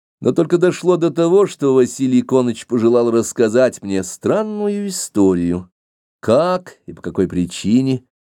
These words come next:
он явился под французским заглавием. Это имеет маленькое отношение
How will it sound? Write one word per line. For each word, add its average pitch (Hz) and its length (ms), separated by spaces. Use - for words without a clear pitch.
он 170 180
явился 110 540
под 107 240
французским 98 800
заглавием. 90 680
Это 113 400
имеет 120 520
маленькое 117 800
отношение 107 840